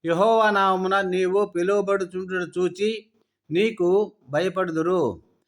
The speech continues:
దేవుడు మిమ్ములను హెచ్చించునుగాక." ప్రభువు చేతిలో వాడబడే పాత్రలుగా ఉండాలంటే,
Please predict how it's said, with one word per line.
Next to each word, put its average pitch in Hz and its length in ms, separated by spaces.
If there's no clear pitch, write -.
దేవుడు 196 520
మిమ్ములను 190 600
హెచ్చించునుగాక." 160 1300
ప్రభువు 214 440
చేతిలో 196 380
వాడబడే 185 560
పాత్రలుగా 180 760
ఉండాలంటే, 170 1000